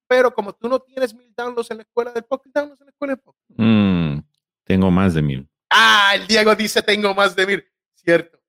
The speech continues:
Speaker 1: Tenemos más de mil en la escuela del podcast. Estamos llegando allá. Estamos llegando, estamos acercando al millón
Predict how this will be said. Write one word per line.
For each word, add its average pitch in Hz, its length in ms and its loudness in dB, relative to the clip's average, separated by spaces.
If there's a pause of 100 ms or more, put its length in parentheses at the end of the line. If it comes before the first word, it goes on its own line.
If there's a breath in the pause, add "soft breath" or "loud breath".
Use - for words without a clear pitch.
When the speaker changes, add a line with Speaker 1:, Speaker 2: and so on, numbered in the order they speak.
(240)
Speaker 1:
Tenemos 202 380 0
más 208 160 0
de 202 100 0
mil 202 160 -2
en 190 80 0
la 185 60 0
escuela 180 320 0
del 185 160 0
podcast. 254 580 0
Estamos 190 360 -8
llegando 220 420 -8
allá. 185 240 -8
Estamos 202 300 -12
llegando, 285 480 -10
estamos 202 340 -16
acercando 254 440 -16
al 202 100 -14
millón 190 400 -14